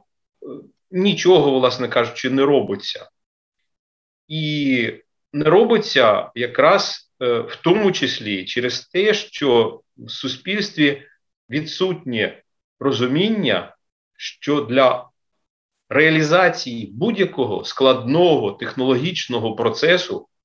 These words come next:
потрібно спочатку вкластися, навіть спочатку програти, тому що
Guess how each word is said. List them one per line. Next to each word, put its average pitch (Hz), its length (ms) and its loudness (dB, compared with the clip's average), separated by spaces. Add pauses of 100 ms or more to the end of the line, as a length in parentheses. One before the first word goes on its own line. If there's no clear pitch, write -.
потрібно 120 520 -2
спочатку - 640 -2
вкластися, 131 1000 0 (640)
навіть 175 380 2
спочатку 151 640 -2
програти, 139 800 2 (800)
тому 156 260 -2
що 120 600 0